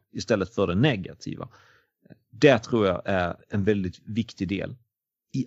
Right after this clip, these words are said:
andra hand, såklart, genom att kämpa för att en ny världsbild byggd på folkgemenskap ska slå sig fram på bekostnad av det folkföraktande och folkfientliga styret som råder idag.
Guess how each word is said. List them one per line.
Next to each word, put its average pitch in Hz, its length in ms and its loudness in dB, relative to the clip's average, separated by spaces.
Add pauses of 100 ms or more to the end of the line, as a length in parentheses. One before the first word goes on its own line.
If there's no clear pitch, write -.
(120)
andra 151 480 6
hand, 113 520 4
såklart, 104 640 2
genom 110 300 2
att - 260 -6
kämpa 147 800 2 (500)
för 120 200 4
att 101 160 -2
en 104 100 0
ny 110 680 4 (880)
världsbild 98 840 2
byggd 104 320 0
på 110 100 0
folkgemenskap 92 1160 -2
ska 101 560 4
slå 117 300 0
sig 123 200 2
fram 113 500 2
på - 80 -8
bekostnad 107 760 -2
av 104 440 4 (240)
det 110 100 -2
folkföraktande 101 1000 0
och 92 120 -2
folkfientliga 95 720 -2
styret 110 540 -4
som 104 160 -2
råder 101 380 2
idag. 135 300 4